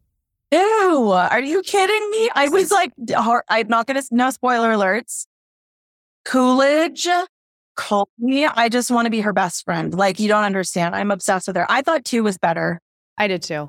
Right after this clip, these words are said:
Speaker 1: Coco Love Aubrey Plaza. I think I got
Speaker 2: So
Speaker 1: it.
Speaker 2: good. So
Speaker 1: So good.
Speaker 2: good. At first, I wasn't sure on season two. And then, woo, guys, stick with it. If you, you know, get through the first couple episodes,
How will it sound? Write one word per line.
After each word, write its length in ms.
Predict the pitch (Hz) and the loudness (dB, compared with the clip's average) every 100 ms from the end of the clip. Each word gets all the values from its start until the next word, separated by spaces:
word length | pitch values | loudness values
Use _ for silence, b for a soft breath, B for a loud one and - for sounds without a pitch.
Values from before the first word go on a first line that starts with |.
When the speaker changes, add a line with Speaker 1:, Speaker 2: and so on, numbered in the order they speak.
| - | -2
Speaker 1:
Coco 300 | 269 269 277 | -2 0 2
Love 220 | 254 226 | 2 2
Aubrey 260 | 214 208 190 | 0 0 -6
Plaza. 680 | 175 175 175 185 180 175 170 _ _ _ | -4 -4 -4 -6 -6 -8 -12 _ _ _
I 60 | 160 | -4
think 200 | 208 190 | -2 -2
I 80 | 156 | -2
got 120 | 147 | -4
Speaker 2:
So 140 | - 160 | -8 -10
Speaker 1:
it. 60 | 165 | -10
Speaker 2:
good. 120 | 175 - _ _ _ _ - | -10 -16 _ _ _ _ -12
So 300 | - - 277 | -8 2 2
Speaker 1:
So 40 | 254 | 4
good. 200 | 233 220 | 0 -2
Speaker 2:
good. 60 | B B _ 269 | B B _ -2
At 80 | - | -2
first, 540 | - 294 302 359 - | -4 2 2 0 2
I 80 | 359 | 2
wasn't 320 | 320 277 214 | 2 0 -6
sure 480 | - 285 226 180 - | -4 0 0 0 -4
on 160 | - 202 | -2 -2
season 340 | 185 202 185 | 0 -2 -2
two. 260 | 180 175 160 | 0 0 0
And 240 | 208 214 | 2 2
then, 200 | 233 254 | 2 2
woo, 480 | 262 539 554 508 262 - | 4 6 6 6 2 0
guys, 320 | 247 254 214 | 2 0 -4
stick 340 | - 262 269 | -6 -4 -2
with 180 | 262 262 | -2 0
it. 200 | 202 190 | 0 0
If 160 | 196 208 | -2 0
you, 300 | 226 240 226 | 0 0 -2
you 180 | 214 214 | -2 2
know, 120 | 185 | 2
get 260 | 175 247 247 | 2 -2 0
through 120 | 277 | -2
the 140 | 262 | 0
first 480 | 233 - 262 - - | -2 -2 -2 -4 -8
couple 260 | 269 247 269 | -6 0 0
episodes, 680 | 262 262 226 220 208 185 | 0 -2 0 2 2 -2